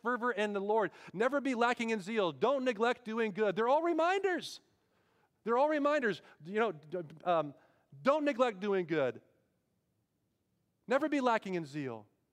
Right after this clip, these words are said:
Keep your spiritual fervor. They're all reminders because it's so easy to forget to have the right attitude on the way to trying to do good for somebody, because over time we can, we can lose our, our fervor. We can lose that loving feeling.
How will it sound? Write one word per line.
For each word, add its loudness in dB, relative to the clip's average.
Keep -4
your -4
spiritual -4
fervor. -6
They're -2
all 4
reminders 0
because -4
it's -6
so -4
easy -6
to -8
forget 0
to 0
have 4
the 2
right 4
attitude 0
on 2
the 2
way 2
to 0
trying 0
to -2
do -4
good 0
for -2
somebody, -2
because -2
over 2
time -2
we -2
can, -2
we -2
can 0
lose 0
our, 2
our 2
fervor. -4
We -6
can -4
lose -2
that 2
loving 2
feeling. 0